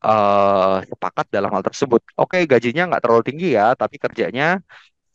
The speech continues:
eh, bisa di mana aja dan lebih, eh, bebas waktu,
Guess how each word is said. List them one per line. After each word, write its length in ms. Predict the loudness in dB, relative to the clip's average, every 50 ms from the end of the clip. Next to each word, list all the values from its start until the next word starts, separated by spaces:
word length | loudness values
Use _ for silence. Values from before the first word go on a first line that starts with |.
| -2
eh, 140 | 0 0 0
bisa 180 | -2 -2 0 0 0
di 80 | 0 0
mana 260 | -2 -2 -2 -2 -4
aja 440 | -2 0 2 2 4 4 4 2 2
dan 180 | 0 -2 -2 -4 -4
lebih, 320 | -6 -6 -6 -8 -8 -8 -10 _ _ _ _ _ _ _ _ _ _ 0
eh, 420 | 2 4 4 4 4 4 4 4 2
bebas 320 | 2 0 0 0 -2 0 0 0
waktu, 320 | 0 0 _ _ 0 2